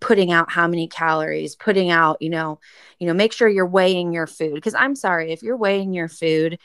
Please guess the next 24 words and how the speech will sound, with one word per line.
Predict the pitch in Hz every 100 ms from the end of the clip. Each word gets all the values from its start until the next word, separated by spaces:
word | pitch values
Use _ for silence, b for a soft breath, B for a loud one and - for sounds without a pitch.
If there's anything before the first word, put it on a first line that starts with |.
| b b b
that's | 208 208
just | 285 214
not | 175 165 -
a | 156
way | 160 -
to | -
live, | 151 143 165
in | 175
my | 185
opinion. | 196 196 240 226 233 226
You | 196
know, | 165 160
I'm | 165 165 165
sure | 156 - 165
there's | 165 165 165
lots | 160 -
of | 165
people | - 160 160 160
that | 156 156
would | 156 156 156 _ _
tell | - 170
me | 165 151
otherwise, | 156 156 165 208 233 254 285 277 - B B B B
but, | 190 208 185 180 -